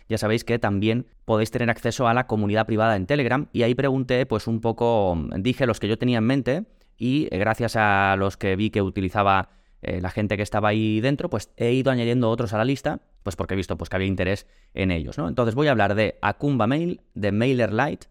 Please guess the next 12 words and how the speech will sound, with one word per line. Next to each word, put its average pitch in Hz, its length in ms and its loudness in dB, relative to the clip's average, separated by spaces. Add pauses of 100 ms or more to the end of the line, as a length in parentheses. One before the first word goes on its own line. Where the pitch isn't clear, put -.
(100)
de 104 160 0
Mail 123 280 2
Relay, 110 460 -2 (220)
de 104 100 -2
SendGrid, 135 500 -2 (280)
de 101 160 0
MailChimp, 131 560 0 (220)
de 104 100 -2
SendFox 131 600 -2 (100)
y 127 100 2
de 113 100 2
MailPoet. 110 560 -2